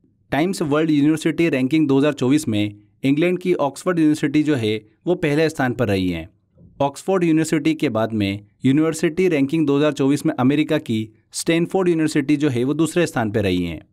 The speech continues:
टाइम्स वर्ल्ड यूनिवर्सिटी रैंकिंग दो हज़ार चौबीस में एक सौ आठ देशों के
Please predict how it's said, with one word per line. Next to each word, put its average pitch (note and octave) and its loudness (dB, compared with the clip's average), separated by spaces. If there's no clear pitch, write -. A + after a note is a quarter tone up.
टाइम्स D#3+ -2
वर्ल्ड D#3+ 0
यूनिवर्सिटी D#3 2
रैंकिंग C#3+ 2
दो C3 2
हज़ार C#3 2
चौबीस C3+ 0
में A2 -2
एक C3 -2
सौ F3+ 0
आठ D3+ -2
देशों D3 0
के G#2+ -2